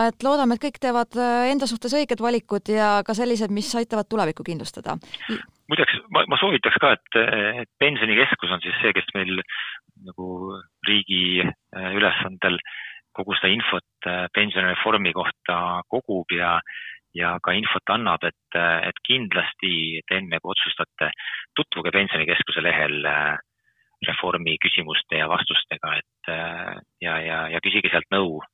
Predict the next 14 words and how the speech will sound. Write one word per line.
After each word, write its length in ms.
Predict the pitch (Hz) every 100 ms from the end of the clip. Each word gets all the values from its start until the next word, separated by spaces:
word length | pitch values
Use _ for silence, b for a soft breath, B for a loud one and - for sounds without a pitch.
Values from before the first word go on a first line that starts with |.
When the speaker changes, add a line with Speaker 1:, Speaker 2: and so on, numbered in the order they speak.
| -
Speaker 2:
äh, 140 | 78
helistage, 460 | 82 92 - - 78
neil 160 | 78 78
on 100 | 78
telefonikeskus 720 | 85 78 - 78 82 - - 80
olemas, 320 | 76 - -
et, 260 | _ - - B B B B B B B _ - -
et, 340 | - _ -
äh, 560 | 80 80 82 82 80 82 80 _ _ _ _ _
kindlasti 320 | - 90 - 90
tasub 220 | 85 82
ikka 200 | - 90
vähemalt 460 | 92 80 80 -
ikkagi 300 | - - 82